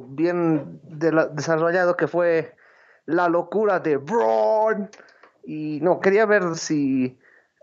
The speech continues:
mm, ¿te parece que esta storyline puede llegar a algo mucho más grande o se unirá a la larga lista de decepciones que nos ha dado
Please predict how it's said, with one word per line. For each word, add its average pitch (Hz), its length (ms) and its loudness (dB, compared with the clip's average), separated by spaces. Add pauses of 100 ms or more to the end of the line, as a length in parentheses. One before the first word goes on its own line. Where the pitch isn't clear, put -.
(120)
mm, 170 520 0
¿te 185 100 0
parece 226 360 0
que 190 220 0
esta 160 680 0
storyline 165 560 0
puede 175 280 2
llegar 151 340 0
a 143 120 2
algo 139 680 2 (520)
mucho 170 220 0
más 165 200 2
grande 170 380 2
o 127 460 0 (560)
se 165 180 -2
unirá 180 300 2
a 175 40 2
la 170 60 2
larga 165 320 2
lista 156 320 0
de 143 160 2
decepciones 143 580 0
que 147 160 2
nos 135 200 0
ha 139 180 2
dado 123 340 -2